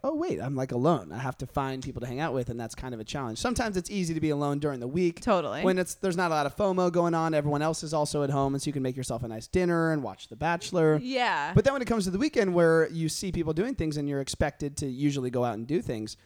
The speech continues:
Speaker 1: how has that adjustment been so far?
Speaker 2: Um, it got b-, better this last week. I'm getting better at, like, making sure I make plans.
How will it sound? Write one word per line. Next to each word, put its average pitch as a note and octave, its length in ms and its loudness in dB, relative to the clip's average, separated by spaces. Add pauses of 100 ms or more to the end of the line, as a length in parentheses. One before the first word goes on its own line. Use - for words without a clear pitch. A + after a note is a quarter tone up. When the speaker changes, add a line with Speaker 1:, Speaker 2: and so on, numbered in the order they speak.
(240)
Speaker 1:
how G3 200 2
has G3+ 140 2
that E3 160 0
adjustment C3 400 -6
been F#2+ 160 -6
so G2 120 -12
far? - 200 -14 (320)
Speaker 2:
Um, A#3 240 2
it G#3+ 80 -6
got C#4 300 0
b-, A2 120 -8
better G#3 400 0
this G3 200 -4
last E3+ 200 -2
week. F3 140 -6
I'm F3+ 100 -4
getting G#3+ 240 0
better F#3+ 240 0
at, F3 100 -2
like, D3+ 160 -8
making E3+ 360 -10
sure E3 240 -10
I D3 60 -8
make C#3+ 260 -14
plans. E3 680 -8